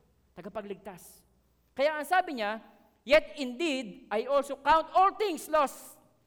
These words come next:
for the excellence of the knowledge of Christ Jesus Christ my Lord." Sabi niya, Lahat ng aking profile,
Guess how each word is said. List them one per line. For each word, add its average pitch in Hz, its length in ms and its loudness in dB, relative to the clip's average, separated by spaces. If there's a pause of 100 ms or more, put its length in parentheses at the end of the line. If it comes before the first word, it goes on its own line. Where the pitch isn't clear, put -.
(180)
for 202 80 -4
the 196 160 -2
excellence 294 560 0
of 202 80 -12
the 208 80 2
knowledge 285 480 0
of 165 80 -14
Christ 269 320 -2
Jesus 226 240 -10
Christ 247 240 -6
my 220 160 -2
Lord." 202 240 -4
Sabi 214 160 -6
niya, 254 160 -4 (240)
Lahat 285 240 0
ng 320 80 -8 (160)
aking 262 160 -6
profile, 262 640 0